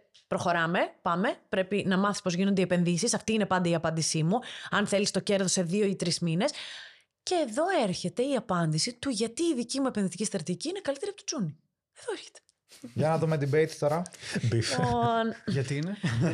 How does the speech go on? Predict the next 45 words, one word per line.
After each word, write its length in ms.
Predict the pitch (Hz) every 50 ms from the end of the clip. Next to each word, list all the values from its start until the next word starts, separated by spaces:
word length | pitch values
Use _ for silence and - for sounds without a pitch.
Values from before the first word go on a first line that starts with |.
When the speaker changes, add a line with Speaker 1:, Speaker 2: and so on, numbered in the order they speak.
| 170 170 156 120 - -
Speaker 1:
λοιπόν, 380 | 494 494 381 269 208 175 160 - - _ _
συμφωνώ 340 | - - 415 403 427 415 453 480 466 453
μαζί 140 | 392 392 427
σου. 260 | 427 - - - - _ _
Εγώ, 220 | - 392 277 277 277
ρε 60 | 269
παιδί 220 | - - - 208 233
μου, 100 | 247 262
θέλω 180 | - 415 453 466
να 60 | 466
κάνω 200 | 466 - 254 214
επενδύσεις 460 | 180 180 185 175 156 156 151 175 180
και 100 | - 208
μου 60 | 214
αρέσουν 220 | 226 320 370 330 339
πάρα 180 | 359 381 415
πολύ 140 | 403 311 240
οι 40 | 202
επενδύσεις 420 | 175 180 170 165 160 170 196 208 -
και 160 | - 240 - -
έχω 180 | 240 269 -
καταλάβει 720 | 302 311 294 277 233 233 247 269 302 254 196 202 185 - - - - - - - _ _ _
ότι 420 | - 240 240 240 233 240 202 - - - _ _
όλοι 400 | - 262 277 302 330 339 311 -
και 140 | - 269
όλες 240 | 262 262 285 302 285
μας 140 | 247 247 220
μπορούμε 300 | 202 226 240 269 285 294
να 60 | 262
γίνουμε 340 | 240 196 233 277 285 277 247
πλούσιοι 460 | - - 247 254 285 330 311 - 277 240
και 120 | - 233
πλούσιες 580 | 240 - 247 262 277 277 - - 220 190 180 - - - - - - - _ _ _ _ - 247 277 302
αν 100 | 294 269
έχουμε 280 | 277 294 285 277 269
την 140 | 220 240 220
υπομονή 580 | 214 208 214 208 214 214 226 240 254 262 233 214
να 100 | 214 208
γίνουμε 280 | 208 220 262 254 233
πλούσιοι 200 | 240 247 247 220 240
και 80 | 233
πλούσιες 260 | 175 226 240 226 -
σε 80 | - 220
τριάντα 260 | - 208 214 214 202
χρόνια. 480 | - - 170 165 165 165 180 214 285